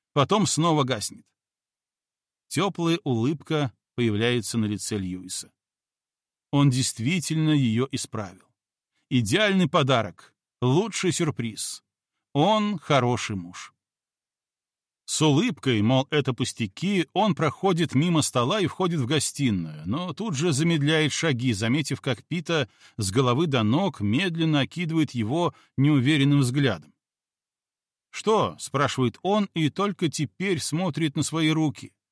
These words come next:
на ладони до запястья в крови шейни. Наверное, кровь брызгала на его грудь и лицо во время извлечения зубов, и она не похожа на гидравлическую жидкость. В мотоцикле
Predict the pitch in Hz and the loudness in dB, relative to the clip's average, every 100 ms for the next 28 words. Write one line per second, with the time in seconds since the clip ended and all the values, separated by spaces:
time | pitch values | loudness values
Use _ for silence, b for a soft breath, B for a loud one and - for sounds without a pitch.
0 | _ 131 139 139 117 165 196 147 123 107 | _ 2 4 4 4 2 4 4 4 2
1 | 160 131 139 123 180 143 - 156 - 143 | 0 0 0 0 0 -2 -2 -4 -2 0
2 | 143 131 156 117 87 82 _ _ _ _ | 0 0 0 -2 -4 -12 _ _ _ _
3 | _ _ _ _ - 110 110 185 156 151 | _ _ _ _ -4 -2 2 2 2 2
4 | 139 131 185 143 98 151 156 123 151 147 | 2 -2 0 0 0 -2 -2 -2 0 2
5 | 143 151 135 190 165 - 147 139 - 180 | 2 2 0 0 0 0 0 0 0 0
6 | 175 - B B 120 123 151 151 - 120 | 2 0 B B 0 2 2 2 0 0
7 | 143 - 135 135 117 135 123 98 - B | 0 2 4 4 4 2 0 -4 -14 B
8 | B 143 165 190 180 151 160 - 214 160 | B 2 4 4 2 2 -2 0 0 0
9 | 113 120 135 151 135 143 139 156 - 143 | 2 2 2 2 0 0 0 0 -4 -4
10 | 160 113 151 - 90 - - _ _ _ | -2 -2 -2 -6 -10 -16 -16 _ _ _
11 | 113 131 135 123 208 - 180 160 | 0 2 2 0 -2 0 0 0